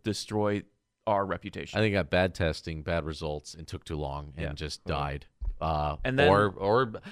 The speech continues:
Speaker 2: I'm waiting to see a documentary on the fall of why this game never happened, if
Speaker 1: And
Speaker 2: there
Speaker 1: also,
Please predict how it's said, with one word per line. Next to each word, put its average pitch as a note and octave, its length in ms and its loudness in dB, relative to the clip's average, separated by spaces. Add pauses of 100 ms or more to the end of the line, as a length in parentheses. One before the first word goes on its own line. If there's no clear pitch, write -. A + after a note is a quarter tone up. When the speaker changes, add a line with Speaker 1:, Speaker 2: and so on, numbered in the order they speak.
(100)
Speaker 2:
I'm C#3 140 4
waiting A3 200 4
to A2+ 60 0
see A2+ 120 4
a G2+ 40 0
documentary F#2+ 600 2
on D#2+ 180 0
the D#2+ 80 -4
fall E2+ 420 2
of D#2+ 140 2
why G2 520 6
this F2+ 220 -10
game F#2 200 0
never F2 200 0
happened, F2 320 6
if E2 60 4
Speaker 1:
And D#2 80 4
Speaker 2:
there - 60 4 (120)
Speaker 1:
also, E3 40 6